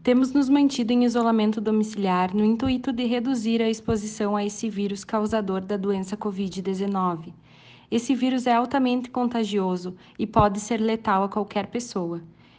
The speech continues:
especialmente aos idosos, pacientes com doenças pulmonares, cardíacas e os pacientes imunossuprimidos.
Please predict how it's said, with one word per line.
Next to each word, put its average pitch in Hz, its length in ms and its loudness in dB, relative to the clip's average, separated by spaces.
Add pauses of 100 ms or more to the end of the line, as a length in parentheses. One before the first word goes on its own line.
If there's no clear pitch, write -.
(120)
especialmente 220 1080 2
aos 196 240 0
idosos, 190 580 0
pacientes 214 460 -2
com 220 120 0
doenças 196 360 -4
pulmonares, 185 720 -4
cardíacas 196 880 -2
e 196 40 -2
os 208 120 -4
pacientes 208 480 -4
imunossuprimidos. 196 1120 -4